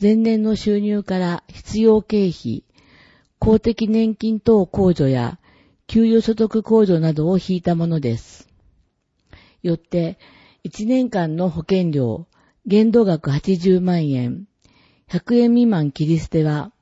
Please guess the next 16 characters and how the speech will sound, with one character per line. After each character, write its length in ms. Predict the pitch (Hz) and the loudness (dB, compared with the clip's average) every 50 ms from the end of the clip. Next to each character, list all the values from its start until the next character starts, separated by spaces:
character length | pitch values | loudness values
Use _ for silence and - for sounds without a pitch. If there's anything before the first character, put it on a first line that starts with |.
| _ _ _ _ _ _ _ _ _ _ _ - _ _ _ _ _ _ _ _ | _ _ _ _ _ _ _ _ _ _ _ -20 _ _ _ _ _ _ _ _
均 280 | - 226 233 233 226 | -4 -2 0 0 -2
等 260 | - - 247 240 240 233 | 0 4 6 6 6 6
割 240 | 240 240 240 233 | 4 2 2 0
額 260 | 185 185 160 - 151 131 | 0 -2 -2 -2 -2 -2
の 280 | 135 120 120 147 - _ _ _ _ _ | 0 -2 -2 -4 -8 _ _ _ _ _
一 220 | - - - 226 220 | -6 0 2 2 4
人 180 | 214 233 240 | 4 2 2
当 60 | 240 220 | 2 2
た 120 | - 196 | 0 0
り 120 | 165 151 | 0 0
の 120 | 151 156 147 | 0 0 0
保 100 | 151 151 | 0 -2
険 320 | - - 175 175 160 147 | 0 0 0 0 0 0
料、 320 | 135 131 120 113 120 165 - _ - - - _ _ _ _ _ - | 0 0 0 -2 -4 -6 -10 _ -20 -20 -20 _ _ _ _ _ -2
年 220 | 202 202 196 190 | 0 0 0 0
間 380 | - - 185 185 180 180 196 | -2 -2 -2 0 -2 -2 -4